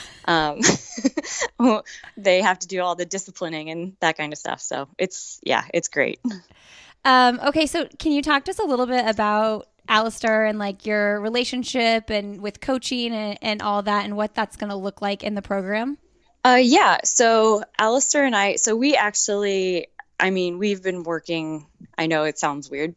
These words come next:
Speaker 1: but we've been working together, um, for a very long time now. Like, he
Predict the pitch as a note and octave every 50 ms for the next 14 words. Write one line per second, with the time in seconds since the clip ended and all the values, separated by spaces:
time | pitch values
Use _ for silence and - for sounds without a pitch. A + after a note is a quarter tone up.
0 | _ _ _ _ _ - D#3 D3 - - _ - - - - - - F#3 F3 E3+
1 | F3 F3 E3+ D#3+ E3 D#3+ - E3+ D#3+ D#3 - - D3+ D3 C#3+ C#3+ C#3+ C#3+ C#3 C#3
2 | C3+ C#3+ - _ _ _ _ _ _ _ - D#3+ D#3+ D3 C#3+ C3+ C3+ C#3 - -
3 | D#3 D3 D3 C#3+ C#3 D3 C#3 C#3 D3 C#3 C3 - B2+ C#3 C#3+ - - C#3 C3 A#2+
4 | B2 A#2+ - G#2 A#2+ C3 - - - C#3 C#3+ - - - F3 E3 D#3+ D3 C#3+ C#3+
5 | C#3+ -